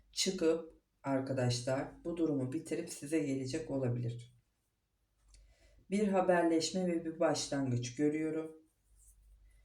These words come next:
Ee, dediğim gibi, dediğim burçlar arkadaşlar. Ya da burada iki eril var. Yani o da olabilir. Su ve hava etkili iki eril olabilir. Ya da, e, dediğim gibi aynı, e,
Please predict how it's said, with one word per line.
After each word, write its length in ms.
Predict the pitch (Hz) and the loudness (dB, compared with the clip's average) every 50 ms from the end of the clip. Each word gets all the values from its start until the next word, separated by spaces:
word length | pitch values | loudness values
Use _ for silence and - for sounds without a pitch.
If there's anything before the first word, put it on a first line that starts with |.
| _ _ _ _ - _ _ _ _ - - | _ _ _ _ -20 _ _ _ _ -8 -6
Ee, 40 | |
dediğim 640 | 139 135 131 127 135 156 151 139 147 147 139 131 131 | -4 -2 -2 -2 -2 -2 -2 0 0 -2 -2 -2 -2
gibi, 340 | 135 135 139 170 185 185 - | -4 -4 -4 -4 -4 -2 0
dediğim 420 | 175 175 170 175 180 180 170 165 156 | 0 0 2 2 2 2 2 0 0
burçlar 440 | 143 135 127 - - 127 123 123 120 | -2 -4 -4 -2 -2 0 2 2 2
arkadaşlar. 640 | 117 - - 117 113 120 113 117 - - 123 117 | 2 0 -2 -6 -6 -6 -6 -8 -8 -6 -4 -2
Ya 280 | 120 131 165 190 190 185 | -2 2 4 4 4 4
da 120 | 180 175 | 4 2
burada 240 | 170 165 160 - 220 | 2 0 0 0 -2
iki 340 | 220 220 185 - - - 190 | -2 -4 -6 -8 -6 -2 0
eril 400 | 156 147 135 131 123 120 117 123 | 2 2 2 2 2 2 2 0
var. 360 | 113 110 - - - - - - - - - _ _ _ - | -2 -4 -6 -8 -12 -16 -18 -20 -20 -20 -20 _ _ _ -8
Yani 380 | 143 135 127 123 120 120 127 | -4 -2 0 0 0 2 2
o 120 | 151 - - | 0 0 0
da 60 | - | 0
olabilir. 540 | 131 123 120 113 - - 104 104 - - - _ _ _ _ - - - _ _ | 0 0 0 -2 -4 -6 -10 -14 -16 -18 -20 _ _ _ _ -20 -20 -20 _ _
Su 440 | _ - - - - - 220 208 190 | _ -18 -16 -10 -6 -2 0 4 8
ve 180 | 175 185 196 | 8 8 8
hava 300 | 196 190 175 165 165 170 | 6 2 2 4 4 6
etkili 420 | 165 165 151 - - - 151 156 185 | 4 4 2 0 -2 -6 -4 -4 -4
iki 380 | 190 180 - - - - 185 | -4 -4 -6 -4 0 4 4
eril 200 | 180 180 - 151 | 6 6 4 4
olabilir. 600 | 151 147 147 147 143 175 147 147 175 196 196 190 | 2 2 2 2 2 0 -2 -2 -2 -2 -4 -2
Ya 220 | 165 170 175 165 - | 0 2 2 2 2
da, 300 | 156 160 185 226 - - - _ _ _ - - - - - - - - - - - - _ - | 0 -2 -2 -4 -8 -12 -16 _ _ _ -20 -20 -20 -18 -18 -20 -20 -20 -20 -20 -20 -14 _ 0
e, 240 | 147 143 139 139 - | 0 2 2 2 4
dediğim 400 | 180 185 185 185 202 196 190 180 | 6 6 6 6 4 2 2 0
gibi 260 | 180 - 190 190 196 196 - | 0 0 0 0 0 0 -2
aynı, 640 | 175 180 190 196 196 196 190 180 175 170 170 175 - - - _ _ _ _ | 0 2 4 4 4 4 2 2 0 -2 -2 -4 -8 -12 -18 _ _ _ _
e, 40 | - | -2